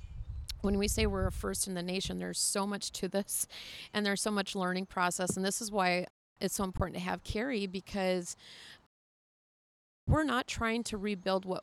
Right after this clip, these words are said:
the Western medical curriculum or nursing curriculum sim space has created. That's not our goal. Our goal is not to mimic what's in the building two doors down from ours at the College of Medicine, Nursing, or even their pharmacy simulation.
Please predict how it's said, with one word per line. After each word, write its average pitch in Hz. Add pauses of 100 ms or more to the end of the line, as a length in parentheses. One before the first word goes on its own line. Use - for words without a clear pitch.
(100)
the 185
Western 180 (100)
medical 185 (220)
curriculum 190
or 180
nursing 180
curriculum 180
sim 190
space 175
has -
created. -
That's 214
not 254
our 175
goal. 170 (580)
Our 214
goal 226
is 202
not 185 (380)
to 180 (100)
mimic 196
what's - (160)
in 202
the 190
building 185
two 208
doors 185
down 180
from 175
ours 165
at 190
the -
College 180
of 175
Medicine, 175
Nursing, 170
or 156
even 180
their 156
pharmacy 185
simulation. 170